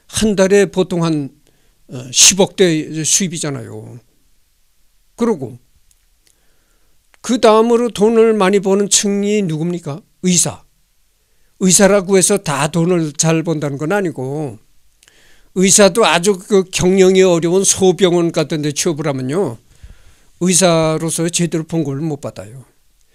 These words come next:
그 병원 형편에 따라서 봉급을 주기 때문에 무조건 전문직이라고 해서 무조건 많이 줄 수는 없는 거란 말이에요.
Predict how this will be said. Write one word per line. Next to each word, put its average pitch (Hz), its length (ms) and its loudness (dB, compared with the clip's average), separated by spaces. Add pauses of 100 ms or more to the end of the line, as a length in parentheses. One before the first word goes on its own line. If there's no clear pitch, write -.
(180)
그 214 220 2
병원 214 440 2
형편에 214 480 2
따라서 185 400 0
봉급을 170 460 -2
주기 160 200 -6
때문에 160 540 0 (560)
무조건 214 440 2
전문직이라고 196 840 2
해서 190 220 2
무조건 180 420 -2
많이 151 180 0
줄 151 140 -4
수는 220 180 -2
없는 165 200 -2
거란 135 540 -8
말이에요. 131 540 -8